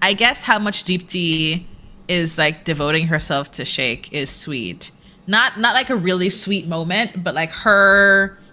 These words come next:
commitment to the relationship is, is, is sweet in that she's really trying actively to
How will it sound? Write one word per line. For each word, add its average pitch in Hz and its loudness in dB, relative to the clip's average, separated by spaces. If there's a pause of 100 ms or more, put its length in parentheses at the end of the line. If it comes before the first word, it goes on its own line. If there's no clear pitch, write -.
(180)
commitment 190 -2
to 208 -4
the 165 -2
relationship 180 -4 (260)
is, 349 -8
is, 311 -12
is 285 -10
sweet 294 -12
in 220 -4
that 202 -4
she's 208 -6
really 170 -6 (320)
trying 170 0
actively 151 -4
to 139 -8